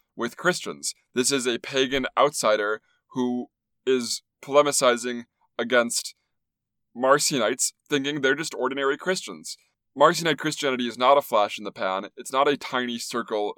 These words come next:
little group. Um, it is one of the varieties of Christianity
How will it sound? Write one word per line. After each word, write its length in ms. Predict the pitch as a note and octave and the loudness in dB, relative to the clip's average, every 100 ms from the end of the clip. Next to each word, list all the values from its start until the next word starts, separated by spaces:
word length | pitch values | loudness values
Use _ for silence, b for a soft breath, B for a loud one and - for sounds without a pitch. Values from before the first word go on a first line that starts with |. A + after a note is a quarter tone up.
| A2+ | -6
little 200 | A#2+ A#2 | -6 -4
group. 300 | A2+ G#2+ - _ _ _ _ - | -6 -8 -10 _ _ _ _ -2
Um, 200 | A#2 G#2+ - | -2 -4 -2
it 140 | B2+ | 2
is 340 | C3+ B2+ B2+ - _ | 4 2 0 -8 _
one 200 | A2+ B2+ | 0 0
of 120 | C#3 | 0
the 100 | B2 | -2
varieties 500 | A2 A#2 A2 B2 A#2+ | 0 2 2 2 -4
of 100 | A#2 | -8
Christianity 760 | - C3+ - B2+ B2+ A#2 G#2 | -4 -4 -4 -4 -2 -4 -8